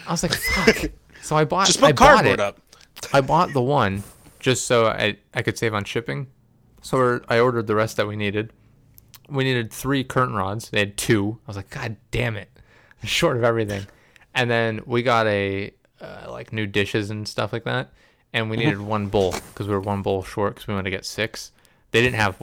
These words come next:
Speaker 1: the one bowl. They had every other bowl in stock except for the one we needed. They had zero of 'em. They said they had two in stock. She's like, "Oh, yeah, they're broken in the back." It's like, God damn it.
Speaker 2: <laughs>
Speaker 1: What the fuck?
Speaker 2: I don't think they were broke. I think they were just too lazy to go get 'em.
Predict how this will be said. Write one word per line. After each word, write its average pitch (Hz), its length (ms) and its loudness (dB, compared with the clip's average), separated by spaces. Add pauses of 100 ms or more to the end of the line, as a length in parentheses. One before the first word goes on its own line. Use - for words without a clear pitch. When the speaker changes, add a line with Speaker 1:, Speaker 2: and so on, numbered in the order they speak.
(100)
Speaker 1:
the 110 100 -4
one 98 200 -2
bowl. 92 180 -4
They 107 160 0
had 107 120 0
every 127 360 -2
other 123 180 0
bowl 107 220 -2
in 101 80 -6
stock 101 340 -10
except 104 280 -6
for 104 80 -6
the 95 80 -2
one 98 200 -4
we 101 80 -6
needed. 101 240 -2
They 104 120 0
had 95 160 -6
zero 98 360 -6
of 92 140 -10
'em. 95 160 -14 (460)
They 107 120 -2
said 135 280 0
they 131 80 2
had 104 240 2
two 110 120 -2
in 98 100 -4
stock. 95 280 -2
She's - 100 -10
like, 104 160 -2
"Oh, 139 120 4
yeah, 117 160 6
they're 127 100 4
broken 110 420 2
in 98 100 -4
the 98 40 -4
back." 92 460 -6
It's - 120 -18
like, - 100 -12
God 165 260 -4 (300)
damn 139 300 0
it. 131 100 2
Speaker 2:
<laughs> 127 520 8 (440)
Speaker 1:
What 190 140 0
the 156 80 -2
fuck? - 600 -8 (520)
Speaker 2:
I 160 80 12
don't 175 160 10
think 151 160 0
they 139 100 0
were 120 140 -4
broke. 113 460 -4
I 123 80 0
think 110 260 -10
they 104 140 -4
were 101 120 -4
just 101 240 -4
too 120 100 2
lazy 107 280 4
to 101 100 0
go 101 140 0
get 98 160 2
'em. 95 140 -2